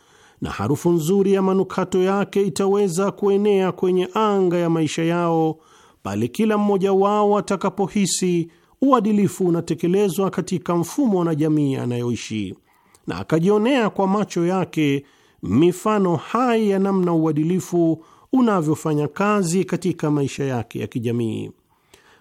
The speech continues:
Kwa kuzingatia ukweli huo, ndipo Mwenyezi Mungu mtukufu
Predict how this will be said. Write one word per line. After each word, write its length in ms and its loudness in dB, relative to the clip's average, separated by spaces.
Kwa 80 -8
kuzingatia 600 2
ukweli 300 0
huo, 480 0
ndipo 300 0
Mwenyezi 420 0
Mungu 300 2
mtukufu 800 -2